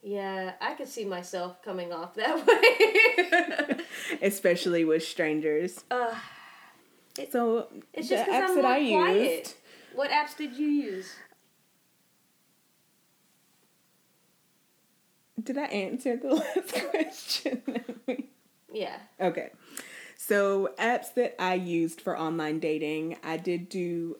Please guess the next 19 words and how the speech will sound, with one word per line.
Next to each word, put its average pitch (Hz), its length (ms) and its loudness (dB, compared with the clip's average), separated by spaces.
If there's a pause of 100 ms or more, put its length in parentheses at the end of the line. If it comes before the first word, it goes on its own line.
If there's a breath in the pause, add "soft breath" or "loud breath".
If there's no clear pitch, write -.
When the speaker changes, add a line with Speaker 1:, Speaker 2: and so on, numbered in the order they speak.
Speaker 2:
OkCupid 180 960 -2 (140)
on 160 160 -6
and 170 140 -2
off 160 440 -6
for 160 500 -4
a 165 100 -6
few 190 180 -6
years. 156 600 0 (500 loud breath)
Plenty 208 360 0
of 208 120 -2
Fish 165 680 0
was 165 240 0
also 160 760 -2
on 151 220 -4
and 151 120 -2
off, 147 440 -6
but 185 240 -4
mostly 175 480 -4
off, 165 480 -6